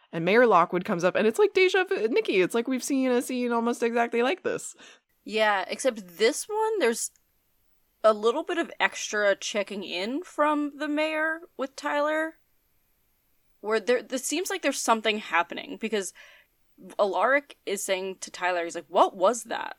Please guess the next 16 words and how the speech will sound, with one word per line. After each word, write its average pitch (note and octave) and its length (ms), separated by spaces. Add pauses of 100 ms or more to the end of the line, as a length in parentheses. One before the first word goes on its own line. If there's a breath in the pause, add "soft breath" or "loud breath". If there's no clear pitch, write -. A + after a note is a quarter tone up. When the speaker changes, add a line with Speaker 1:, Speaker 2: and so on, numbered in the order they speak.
Speaker 1:
Yeah. D3+ 340
Speaker 2:
Like, E3+ 160
"What F#3+ 300
was G3+ 280
that?" - 200
'Cause G#3 180
Tyler E4+ 380
snapped. - 800 (680)
Speaker 1:
Yeah. F3+ 280 (240)
It G#3 140
was, G3 180 (220)
it F3 120
was D#3 260
different - 520
from D3 180
before. D#3 540